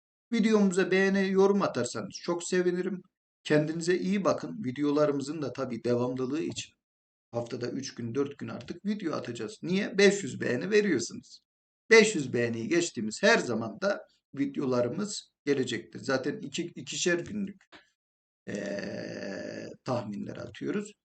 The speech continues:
Zaten haftada üç kere versek bütün haftanın tahminlerini, ücretsiz tahminlerini siz değerli dostlarımıza atmış bulunuyoruz dostlarım.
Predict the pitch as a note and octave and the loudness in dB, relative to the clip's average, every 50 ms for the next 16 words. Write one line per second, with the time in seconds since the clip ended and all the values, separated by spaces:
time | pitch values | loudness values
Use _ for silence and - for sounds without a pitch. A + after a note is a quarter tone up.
0 | _ _ _ _ _ - - C3 B2+ - C#3+ B2+ C#3+ C#3+ B2+ - D3+ C3+ G#2+ G2 | _ _ _ _ _ -4 -2 -2 0 0 -2 2 2 2 2 2 -2 -2 -2 -2
1 | G2 F#2 - - - - - G2+ G2+ G2 - - - - - F#3+ F3 - - D#3 | -4 -4 -4 -6 -6 -8 -8 -8 -6 -8 -8 -8 -8 -6 -6 -6 -6 -6 -10 -8
2 | D3+ E3+ D3 A#2 A2+ G#2+ G2+ - - A#2+ A#2 A#2+ A2+ A#2 - D3 C#3+ B2 A#2 G#2+ | -6 -6 -6 -4 -6 -8 -10 -10 -12 -12 -10 -10 -10 -8 -4 -2 -2 -2 -2 -6
3 | G#2+ A2+ - - - - - - G2 - - _ _ _ _ _ _ _ _ - | -10 -10 -10 -10 -10 -8 -6 -6 -6 -8 -10 _ _ _ _ _ _ _ _ -8
4 | C#3 C3 B2+ B2+ C3+ C#3+ C#3 - - D3 B2+ - - A#2+ A#2 G#2+ G#2 - - A#2 | -8 -6 -2 0 0 0 0 0 -4 -6 -6 -6 -6 -6 -6 -6 -8 -12 -10 -10
5 | - - - - - - - C#3+ B2+ B2+ C#3 C3 B2+ B2+ B2+ - - A2+ A2+ - | -10 -10 -8 -10 -8 -8 -8 -8 -6 -4 -4 -4 -2 -4 -4 -4 -6 -8 -8 -8
6 | - A2+ G#2+ A2 G#2+ G#2+ - - - - D3+ D3 - F3 F3+ - - - F3 E3+ | -10 -10 -8 -8 -8 -10 -10 -6 -4 -4 -4 -4 -6 -10 -12 -10 -8 -2 -2 0
7 | E3 E3+ E3 C#3 - A2 G#2 A2+ A#2+ - G#2 - _ - - - G#3 G3+ | 0 0 0 -2 -2 -4 -6 -10 -10 -14 -14 -14 _ -12 -10 -10 -10 -12